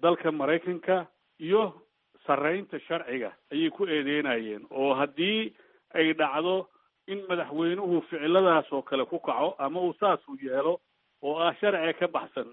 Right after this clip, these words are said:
waayo waxaa jira sharci u diidaya madaxweynaha inuusan joojin karin, muxuu ahay, lacagaha miisaaniyadda loogu oggolaaday meel kastaba ay tahay. Haddii uu joojiyana ama uu rabo inuu joojiyo, sababtuu ku joojinayana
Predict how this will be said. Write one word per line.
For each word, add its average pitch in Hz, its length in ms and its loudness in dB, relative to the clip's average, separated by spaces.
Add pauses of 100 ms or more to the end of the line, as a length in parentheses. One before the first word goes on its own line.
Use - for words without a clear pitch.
waayo 156 420 2
waxaa 147 280 -2
jira 147 340 -2 (260)
sharci 170 460 0
u - 80 -12
diidaya 156 560 0
madaxweynaha 147 800 -2 (400)
inuusan 170 560 -4
joojin 156 400 0
karin, 147 380 0 (640)
muxuu 147 320 -2
ahay, 147 180 2
lacagaha 160 480 -2
miisaaniyadda 151 840 -4 (420)
loogu 147 400 0
oggolaaday 139 640 0 (500)
meel 165 160 2
kastaba 156 400 0
ay 139 120 -2
tahay. 160 360 -2 (580)
Haddii 143 200 -10
uu 202 160 -6
joojiyana 170 680 4 (100)
ama 165 280 0
uu 165 140 2
rabo 147 220 -4
inuu 175 220 -8
joojiyo, 156 520 -2
sababtuu 165 360 -2
ku 180 180 -10
joojinayana 156 680 0